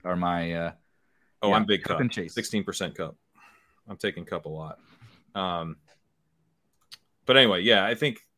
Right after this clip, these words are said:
Speaker 2: that's one thing you can kind of dive into as well that I, I like doing. Uh,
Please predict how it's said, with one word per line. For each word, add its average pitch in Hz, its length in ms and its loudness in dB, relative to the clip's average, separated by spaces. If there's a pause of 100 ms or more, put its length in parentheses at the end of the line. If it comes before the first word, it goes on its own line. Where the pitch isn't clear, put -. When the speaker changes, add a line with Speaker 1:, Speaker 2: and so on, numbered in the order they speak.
(420)
Speaker 2:
that's 151 260 2
one 135 160 2
thing 113 240 2
you 101 160 -2
can 104 160 -4
kind 104 180 0
of 90 160 -6 (760)
dive 101 240 4
into 95 200 -4
as 85 120 -8
well 90 220 0
that 87 80 -2
I, 85 160 0
I 92 80 -6
like 87 220 -4
doing. 85 300 -8 (1120)
Uh, 80 400 -4